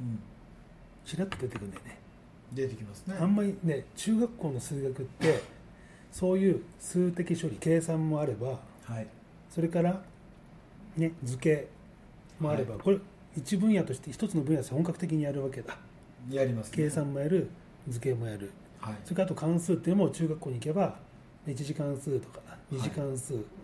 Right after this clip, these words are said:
Speaker 2: 出てくるよね。
Speaker 1: はい。
Speaker 2: うん。それも大きなテーマとしてやるわけ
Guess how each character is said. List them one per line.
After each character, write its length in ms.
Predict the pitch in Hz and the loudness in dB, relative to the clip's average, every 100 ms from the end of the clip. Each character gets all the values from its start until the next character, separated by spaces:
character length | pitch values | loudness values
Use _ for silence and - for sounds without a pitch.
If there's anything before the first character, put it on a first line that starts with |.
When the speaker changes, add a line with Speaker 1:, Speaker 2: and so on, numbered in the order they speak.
| - - - | -18 -12 -6
Speaker 2:
出 100 | 131 | -4
て 100 | 123 | -4
く 120 | 117 | -6
る 80 | 101 | -8
よ 80 | |
ね。 200 | 104 127 - - - | -8 -10 -14 -20 -16
Speaker 1:
は 120 | - 107 | -10 -8
い。 120 | 95 90 - | -10 -14 -8
Speaker 2:
う 40 | 147 | -6
ん。 160 | 123 104 | -6 -4
そ 140 | 180 | 2
れ 60 | 202 | 4
も 120 | 190 | 4
大 40 | 175 | 2
き 140 | 202 | 0
な 60 | 143 | 0
テ 180 | 156 | -2
ー 20 | 131 | -2
マ 60 | |
と 100 | 113 | -6
し 40 | - | -8
て 100 | 131 | -6
や 60 | 113 | -6
る 100 | |
わ 60 | |
け 80 | 110 | -6